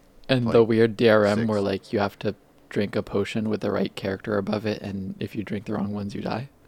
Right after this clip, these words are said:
Speaker 2: Oh, that's what that was.
Speaker 1: I don't think we even had the
Speaker 2: I
Speaker 1: D R M
Speaker 2: always
Speaker 1: card,
Speaker 2: died.
Speaker 1: so it was like,
Speaker 2: Yeah.
Speaker 1: yeah.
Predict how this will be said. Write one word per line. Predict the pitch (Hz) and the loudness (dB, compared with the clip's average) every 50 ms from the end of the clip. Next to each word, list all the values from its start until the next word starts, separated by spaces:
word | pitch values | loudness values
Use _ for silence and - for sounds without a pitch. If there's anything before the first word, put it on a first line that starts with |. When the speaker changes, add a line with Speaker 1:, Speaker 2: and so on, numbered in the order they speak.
| _ _ _ _ _ _ - - - - - - - - - - - - - - - 131 113 | _ _ _ _ _ _ -20 -20 -20 -20 -20 -20 -20 -20 -20 -20 -20 -20 -8 -2 -2 4 6
Speaker 2:
Oh, | 143 151 | 6 6
that's | 131 135 131 160 190 - - | 8 6 6 4 4 4 4
what | 185 160 - | 4 4 6
that | 139 117 98 80 | 6 4 4 4
was. | 82 92 87 82 80 80 76 73 - - - - | 2 -2 -2 0 -2 -2 -4 -6 -8 0 2 4
Speaker 1:
I | 117 | 4
don't | 123 131 131 123 | 4 4 4 2
think | 156 151 143 - | -2 -2 0 0
we | 147 139 | 0 2
even | 135 131 127 120 113 117 107 | 2 2 2 2 2 2 0
had | 107 107 107 | 0 2 4
the | 110 | 6
Speaker 2:
I | 120 127 | 6 6
Speaker 1:
D | 131 | 8
R | 113 127 139 | 8 8 8
M | 143 | 8
Speaker 2:
always | 156 151 135 117 - | 8 8 6 6 6
Speaker 1:
card, | 127 117 101 107 104 | 6 6 6 6 4
Speaker 2:
died. | 90 | 4
Speaker 1:
so | 80 127 113 | 4 4 4
it | - | 6
was | 107 117 - - | 4 2 2 0
like, | 117 101 104 107 | 2 2 2 4
Speaker 2:
Yeah. | 107 98 92 87 82 - - _ _ - - - - _ | 4 4 2 2 -2 -6 -10 _ _ -20 -20 -20 -12 _
Speaker 1:
yeah. | 120 117 107 101 104 | 0 0 0 0 -2